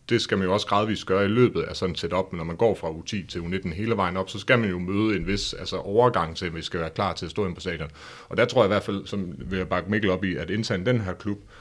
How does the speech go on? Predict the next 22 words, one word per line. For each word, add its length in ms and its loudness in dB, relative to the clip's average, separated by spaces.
vil 160 -4
der 100 2
helt 160 0
klart 200 2
være 100 2
nogle 100 -2
forskellige 400 -2
steder, 280 0
hvor 140 0
de 140 -6
forskellige 400 -2
profiler 440 -4
passer 340 -4
til. 260 -4
Øh, 180 0
hvor 100 2
det 140 2
sagtens 380 0
kan 160 -4
være 80 0
anderledes 600 -2
i 300 -8